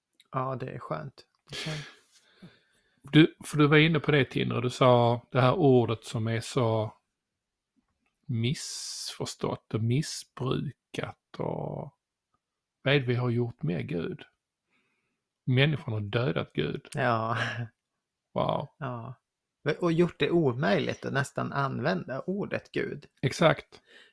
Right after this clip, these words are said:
Speaker 1: För att det blir lite grann som, som vi gör med många saker.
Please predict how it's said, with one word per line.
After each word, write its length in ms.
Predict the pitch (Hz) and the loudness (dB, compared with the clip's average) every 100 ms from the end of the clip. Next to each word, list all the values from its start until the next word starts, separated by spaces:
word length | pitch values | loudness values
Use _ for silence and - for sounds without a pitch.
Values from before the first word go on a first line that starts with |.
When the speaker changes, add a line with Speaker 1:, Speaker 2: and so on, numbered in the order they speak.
| - | 2
Speaker 1:
För 120 | 139 | 4
att 200 | 123 - _ - | 4 0 _ -4
det 80 | |
blir 240 | 139 156 165 | -2 0 2
lite 240 | 147 - | 0 -2
grann 320 | 135 143 135 | -2 0 -2
som, 360 | 127 135 123 120 _ _ _ _ _ _ _ _ _ _ _ _ _ - _ _ _ _ _ _ _ _ _ - - - - _ _ _ _ _ _ - - 123 | 0 -2 -2 -6 _ _ _ _ _ _ _ _ _ _ _ _ _ -20 _ _ _ _ _ _ _ _ _ -20 -20 -20 -20 _ _ _ _ _ _ -10 -4 -4
som 220 | 120 - 127 | -4 -2 2
vi 60 | |
gör 180 | 127 131 | 4 4
med 140 | 131 | 2
många 280 | 120 120 139 | 0 2 2
saker. 480 | 151 127 113 131 123 | 2 0 -2 -8 -10